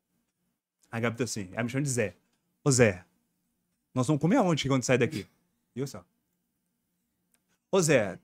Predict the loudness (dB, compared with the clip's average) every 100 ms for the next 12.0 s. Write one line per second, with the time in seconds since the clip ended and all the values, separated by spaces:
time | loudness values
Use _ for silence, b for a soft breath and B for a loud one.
0 | _ _ -4 -2 0 0 -2 -2 -2 -2
1 | -2 -2 0 2 2 4 2 -2 -8 -4
2 | 6 10 12 12 12 12 10 10 12 12
3 | 12 12 12 12 8 b b 10 12 10
4 | 6 6 8 8 6 0 2 2 2 0
5 | -2 -4 -12 -12 -12 -6 -4 -4 -4 -4
6 | -6 -8 -8 -8 -12 -14 -16 -20 _ -2
7 | 2 4 4 4 4 2 0 0 -2 -4
8 | -4 -4 -4 -4 -6 -10 _ _ _ _
9 | 6 8 8 6 4 4 0 0 0 0
10 | -4 -4 -8 b -6 -2 0 4 6 8
11 | 6 4 0 -2 2 2 0 -4 -4 -6